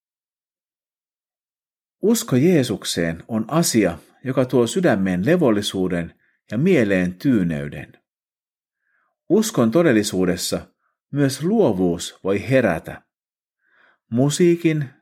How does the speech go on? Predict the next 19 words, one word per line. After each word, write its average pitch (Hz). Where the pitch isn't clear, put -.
tai 127
jonkun 180
muun 220
muodossa. 92
Jumalan 156
armo 139
ulottuu 104
taivaisiin 90
ja 131
uskollisuus 104
pilviin. 82
Voimme 131
siis 139
ymmärtää, 92
että 120
ne 160
eivät 113
lopu 156
kesken. -